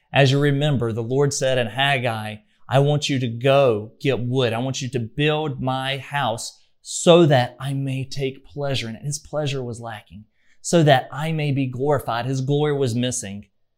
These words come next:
So when does God build? He builds when there is no pleasure. He builds when His glory is lacking. And remember, when those things are lacking, we don't find our purpose either. And so God wants to build whenever those things are lacking.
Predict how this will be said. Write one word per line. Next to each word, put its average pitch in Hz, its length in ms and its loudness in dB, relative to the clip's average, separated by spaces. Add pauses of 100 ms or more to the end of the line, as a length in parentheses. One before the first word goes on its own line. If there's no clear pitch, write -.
So 127 200 2
when 123 220 0
does 135 160 -2
God 120 320 -4
build? 117 340 -8 (280)
He 127 100 -2
builds 117 600 0 (280)
when 117 460 0 (520)
there 120 160 2
is 120 180 -2
no 120 140 -2
pleasure. 104 640 -10
He 123 120 -2
builds 123 340 0
when 113 100 -4
His 117 180 -8
glory 117 360 -6
is 104 120 -6
lacking. 107 600 -8
And 117 120 -4
remember, 117 680 0 (480)
when 123 200 4
those 139 280 4
things 131 280 -4
are 113 120 -4
lacking, 113 640 -2
we 143 400 2
don't 113 240 0
find 113 400 -2
our 131 320 -2
purpose 107 520 -10
either. 110 360 -6 (340)
And 113 120 -2
so 117 500 4 (100)
God 127 240 2
wants 135 200 -4
to 135 100 -2
build 120 420 0
whenever 107 280 -6
those 113 180 -8
things 110 260 -10
are 107 80 -10
lacking. 107 540 -6